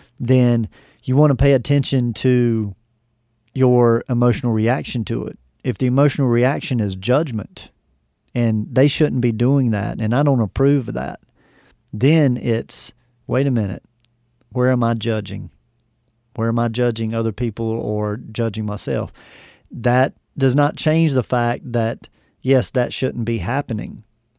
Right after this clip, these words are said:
but that's not your concern. Or if it's something that you need, you can actually be useful for and help out in the direct situation,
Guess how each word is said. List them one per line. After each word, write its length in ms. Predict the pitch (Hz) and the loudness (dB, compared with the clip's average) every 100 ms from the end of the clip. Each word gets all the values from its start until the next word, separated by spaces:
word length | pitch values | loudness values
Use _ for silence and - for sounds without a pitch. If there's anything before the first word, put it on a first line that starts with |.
| _ _ | _ _
but 220 | 127 120 | -2 0
that's 260 | 135 147 - | 0 -2 0
not 220 | 139 127 | -2 0
your 120 | 139 120 | -2 -2
concern. 680 | 113 95 127 147 113 - - _ _ _ _ | -4 -4 -2 -2 -4 -8 -18 _ _ _ _
Or 420 | 147 165 143 143 | 4 6 6 4
if 200 | 160 135 | 0 -2
it's 160 | 147 - | -2 -2
something 340 | 156 143 147 | -2 0 0
that 260 | 135 123 - | 0 0 -2
you 120 | 135 | 0
need, 400 | 139 139 135 120 - - - | 2 0 -2 -4 -16 -18 -6
you 140 | 135 | -4
can 120 | 120 131 | -2 -2
actually 320 | 127 - 127 | -2 -4 -2
be 140 | 120 | -2
useful 400 | 110 123 127 127 | -2 -4 -4 -6
for 380 | 107 127 127 123 | -2 0 2 0
and 240 | 127 110 | 0 -2
help 240 | 104 127 127 | 0 0 0
out 300 | 123 120 - | 0 0 -2
in 220 | 131 127 | -2 0
the 240 | 123 120 120 | 0 -2 -4
direct 540 | 113 107 120 131 - | -6 -2 -2 -2 -4
situation, 840 | - 127 117 110 131 143 113 110 | -4 -4 -4 -2 0 -2 -4 -6